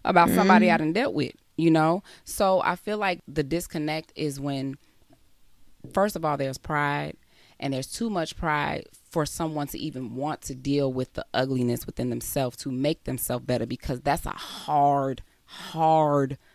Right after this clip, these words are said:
Speaker 1: mirror to face. You know what I'm saying? And I've been there where I've had to face myself because somebody once told me, and he was a man of the faith, he told me, "You have to be sick and tired of something. You can't be one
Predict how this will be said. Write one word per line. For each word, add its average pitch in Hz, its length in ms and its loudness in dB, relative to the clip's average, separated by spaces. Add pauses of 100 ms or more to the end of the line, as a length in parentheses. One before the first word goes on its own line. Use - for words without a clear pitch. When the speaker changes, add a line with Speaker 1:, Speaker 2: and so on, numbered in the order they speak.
(380)
Speaker 1:
mirror 147 720 8
to 143 80 2
face. - 580 -4 (460)
You 165 120 8
know 175 80 8
what 175 60 8
I'm 180 60 2
saying? 170 340 2
And 139 180 2
I've 151 340 4
been 123 200 2
there 85 360 -6 (200)
where 131 200 2 (140)
I've 147 180 0
had 151 180 -6
to 113 120 -6
face 151 340 -2
myself 131 380 -4
because 127 260 -6
somebody 170 400 0
once 170 280 -4
told 147 340 -4
me, 143 260 -4 (580)
and 131 100 -6
he 139 100 -2
was 139 140 -4
a 139 40 -2
man 139 260 -2
of 170 100 -8
the 196 80 -14
faith, - 320 -12 (640)
he - 140 -6
told 160 320 -2
me, 156 280 -2 (200)
"You 185 120 -2
have - 220 -4
to 123 60 -10
be 123 100 -8
sick - 460 -6 (200)
and 143 380 0
tired - 560 -12 (600)
of 120 100 -2
something. - 460 -10
You 139 80 -8
can't 165 240 -4
be 185 120 -8
one 160 420 -2